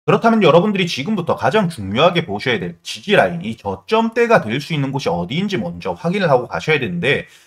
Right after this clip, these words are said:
지금 가격에서 가장 가까운 지지 라인대,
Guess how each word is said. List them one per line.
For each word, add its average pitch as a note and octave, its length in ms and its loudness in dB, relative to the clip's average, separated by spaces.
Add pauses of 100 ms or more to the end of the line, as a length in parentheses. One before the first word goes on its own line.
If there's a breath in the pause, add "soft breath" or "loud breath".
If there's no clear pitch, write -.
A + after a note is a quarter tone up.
(220 soft breath)
지금 A3+ 320 -2
가격에서 D3 480 2
가장 F#3+ 380 -2
가까운 B2+ 420 0
지지 - 240 -6
라인대, F2+ 440 -2